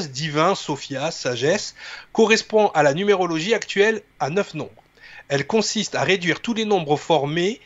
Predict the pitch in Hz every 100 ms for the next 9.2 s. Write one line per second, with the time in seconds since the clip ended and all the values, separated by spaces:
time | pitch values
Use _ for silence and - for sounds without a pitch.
0 | - - _ 135 131 127 127 131 127 180
1 | 240 156 139 - 196 151 - - 240 277
2 | - _ - 156 160 185 226 202 143 -
3 | 247 - 190 - - - _ _ _ -
4 | 120 - 208 254 - - - - 156 214
5 | 220 220 190 160 180 202 190 156 123 -
6 | 262 - 180 185 180 190 180 127 113 -
7 | 123 123 180 226 196 - - - 127 -
8 | 180 170 - 160 131 151 202 175 156 190
9 | -